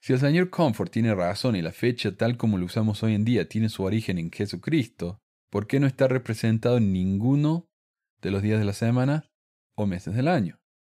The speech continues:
Si yo fuera un pagano, yo vería esto como evidencia de que los dioses paganos son <laughs> verdaderos.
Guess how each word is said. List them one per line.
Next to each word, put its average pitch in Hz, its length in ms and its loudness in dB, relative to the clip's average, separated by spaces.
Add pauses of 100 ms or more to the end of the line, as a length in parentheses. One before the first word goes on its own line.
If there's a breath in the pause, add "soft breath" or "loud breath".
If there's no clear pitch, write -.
(440)
Si - 280 -4
yo 113 180 0
fuera 120 220 2
un 110 100 2
pagano, 127 480 2
yo 113 320 2
vería 101 720 0
esto 117 280 -2
como 92 360 0
evidencia 98 600 0
de 101 160 -2
que 87 300 -4 (360 soft breath)
los 92 140 -4
dioses 98 260 -2
paganos 139 480 2
son 85 180 -6
<laughs> 82 40 -6
verdaderos. 87 680 -2